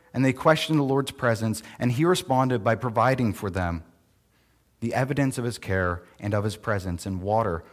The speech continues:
from the rock. But how much more has the Lord shown to us that he cares and that he's present? Not only do we have this event recorded for us, but we also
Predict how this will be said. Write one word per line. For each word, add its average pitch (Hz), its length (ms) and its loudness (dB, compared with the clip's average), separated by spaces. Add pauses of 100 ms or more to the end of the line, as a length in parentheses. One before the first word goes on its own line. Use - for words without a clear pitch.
(120)
from 101 200 -2
the 95 80 0
rock. 87 440 0 (1800)
But 123 140 -4
how 165 200 2
much 196 280 2
more 143 520 2
has 127 180 -2
the 120 120 -2
Lord 143 380 2
shown 135 340 2
to 113 80 2
us 104 460 2 (240)
that 120 160 0
he 156 180 -2
cares 120 540 0 (320)
and 113 80 2
that 113 120 0
he's 127 200 -2
present? 107 500 -2 (2500)
Not 156 220 8
only 202 240 6
do 165 160 4
we 170 160 4
have 170 220 6
this 151 160 -2
event 139 320 2
recorded 151 520 -2
for 170 160 0
us, 175 300 2 (260)
but 170 100 2
we 180 280 2
also 175 680 2